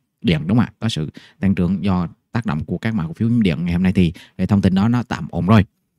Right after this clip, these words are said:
Rồi, và tác động về chiều tăng thì anh chị thấy là sáng nay G V R đã có một trạng thái góp phần vào chiều tăng rất tốt ha.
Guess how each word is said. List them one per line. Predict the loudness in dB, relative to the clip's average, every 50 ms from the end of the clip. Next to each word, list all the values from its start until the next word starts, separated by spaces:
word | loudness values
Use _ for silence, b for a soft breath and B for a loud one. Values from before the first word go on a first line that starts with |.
| _ _ _ _ 0
Rồi, | 2 2 2 B B B B
và | 2 2
tác | 4 4 2
động | 2 2 2
về | 2 2
chiều | 2 2 2
tăng | 2 4 2
thì | 2 2
anh | 0
chị | 0 -2
thấy | -2 0 0
là | 0 0
sáng | -2 -2 0 0
nay | 0 0
G | 0 -2 -2
V | -2
R | -2 0 0 -2
đã | -2 -4
có | -4 -4
một | -2 -2 -2 -4 -4
trạng | -6 -10 -10 -6 -6
thái | -4
góp | -4 -4 -2
phần | -2 -2 -2
vào | -2 -4
chiều | -4 -6 -6
tăng | -6 -6 -6
rất | -6 -4 0
tốt | 4 4 6 6
ha. | 6 4